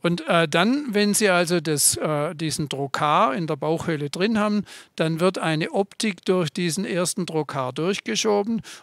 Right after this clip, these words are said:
und in dem Augenblick haben Sie dann Innensicht und dann sehen Sie auch alles, was passiert. Diese Optiken, davon gibt's, äh, welche, die,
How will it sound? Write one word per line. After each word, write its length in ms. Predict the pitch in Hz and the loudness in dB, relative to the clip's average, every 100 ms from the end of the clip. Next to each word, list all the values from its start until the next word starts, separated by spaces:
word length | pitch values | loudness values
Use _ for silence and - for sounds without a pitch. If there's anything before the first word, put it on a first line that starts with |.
| - | -2
und 180 | 165 | 0
in 140 | 165 151 | 2 0
dem 260 | 170 202 | 0 0
Augenblick 800 | 240 151 170 202 202 208 208 - | 0 0 0 0 -2 -4 -6 -6
haben 220 | 156 170 | -4 -2
Sie 140 | 180 190 | -2 -2
dann 300 | 175 175 254 | -2 -2 -4
Innensicht 880 | 330 175 185 185 - 180 190 - 294 | -2 0 2 2 2 2 0 -4 -4
und 180 | 196 160 | -2 0
dann 160 | 156 | -2
sehen 320 | 156 151 156 175 | -2 -2 -2 0
Sie 120 | 165 | 0
auch 120 | 147 | -2
alles, 320 | 139 151 160 | -2 -4 -2
was 200 | 147 143 | -2 -4
passiert. 580 | - 147 - 143 151 135 - - - - | -2 -4 -4 -2 -4 -6 -14 -18 -16 -2
Diese 300 | 170 147 - | 0 2 2
Optiken, 540 | 220 - 226 196 196 | 0 0 -4 0 0
davon 560 | 175 151 202 180 185 - | 0 0 0 -2 -2 -6
gibt's, 360 | - 170 - - | -6 -6 -4 0
äh, 240 | 165 151 | 0 0
welche, 300 | 160 165 170 | 0 0 0
die, 340 | 151 165 165 | -2 0 -2